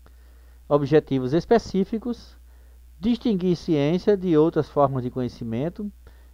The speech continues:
entender a importância da ciência para a compreensão da realidade, entender o que é método científico,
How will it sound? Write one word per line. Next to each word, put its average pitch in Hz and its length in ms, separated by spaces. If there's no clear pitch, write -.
entender 170 640
a 151 40
importância 151 680
da 143 120
ciência 127 480
para 127 260
a - 20
compreensão 170 800
da 131 80
realidade, 123 760
entender 196 420
o 175 60
que 175 140
é 160 80
método 147 600
científico, 147 1000